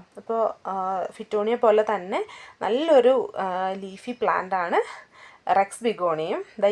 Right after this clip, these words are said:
ഇതുപോലെയായിരിക്കും പത്ത് വെറൈറ്റീസ് നിങ്ങൾക്ക് കിട്ടുക. അപ്പോൾ നമുക്ക് ഇൻഡോറിലും ഔട്ട്ഡോറിലും ഒക്കെ, ആ, നല്ല ഷെയ്ഡുള്ള ഭാഗത്ത്, നല്ല പ്രകാശം കിട്ടുന്ന ഭാഗത്ത് വെച്ച് വളർത്താൻ പറ്റുന്ന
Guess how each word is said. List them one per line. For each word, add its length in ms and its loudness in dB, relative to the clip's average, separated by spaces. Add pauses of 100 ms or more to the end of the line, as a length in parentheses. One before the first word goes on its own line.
ഇതുപോലെയായിരിക്കും 800 2 (160)
പത്ത് 340 -2
വെറൈറ്റീസ് 580 0
നിങ്ങൾക്ക് 260 -4
കിട്ടുക. 300 -2 (400)
അപ്പോൾ 140 -6
നമുക്ക് 200 0
ഇൻഡോറിലും 600 4 (240)
ഔട്ട്ഡോറിലും 480 -2
ഒക്കെ, 280 0 (360)
ആ, 220 -8
നല്ല 160 -4 (100)
ഷെയ്ഡുള്ള 560 0
ഭാഗത്ത്, 340 -2 (100)
നല്ല 120 0 (100)
പ്രകാശം 480 0
കിട്ടുന്ന 260 -4 (100)
ഭാഗത്ത് 380 -2
വെച്ച് 220 -2 (460)
വളർത്താൻ 480 4
പറ്റുന്ന 320 -2